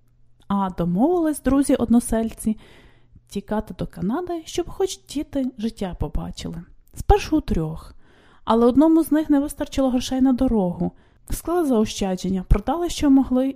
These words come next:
і гайда. Стрий, Перемишль, Краків, Освенцим, Берлін, Гамбург. Двадцять два дні подорожі до заокеанської Канади. Квебек, Вінніпег,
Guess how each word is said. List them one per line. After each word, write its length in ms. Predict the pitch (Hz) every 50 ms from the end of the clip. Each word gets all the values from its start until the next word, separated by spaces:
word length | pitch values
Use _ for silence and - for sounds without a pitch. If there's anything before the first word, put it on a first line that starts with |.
| - -
і 80 | 392
гайда. 500 | 359 - 214 190 190 190 - 156 156 160 -
Стрий, 580 | - - - - 247 240 262 285 294 277 - - -
Перемишль, 560 | 214 214 233 247 269 262 254 247 - - 220
Краків, 640 | 208 - - 220 233 269 277 - - 254 247 - - - - - - _ _ -
Освенцим, 680 | 220 233 - - 247 247 254 254 254 - 233 220 208
Берлін, 440 | 196 196 196 196 214 247 269 262 247
Гамбург. 640 | 214 - 214 226 226 214 226 226 226 - - - - _ _ _ _ _ _ _ - - -
Двадцять 300 | - 294 339 - - 285
два 200 | 262 247 254 262
дні 180 | 254 233 240 240
подорожі 640 | 240 - 214 214 208 208 214 233 240 - - 220
до 200 | 208 - - 175
заокеанської 760 | 180 - 175 175 180 - 190 196 220 240 - - - 226 214
Канади. 520 | 214 - 202 190 180 175 170 170 165 170 175 - _ _ - _ _ _ _ _ _ _ _
Квебек, 720 | 208 196 202 220 208 214 - 269 349 349 - - - - 220
Вінніпег, 600 | 214 214 220 214 - - 233 254 269 262 -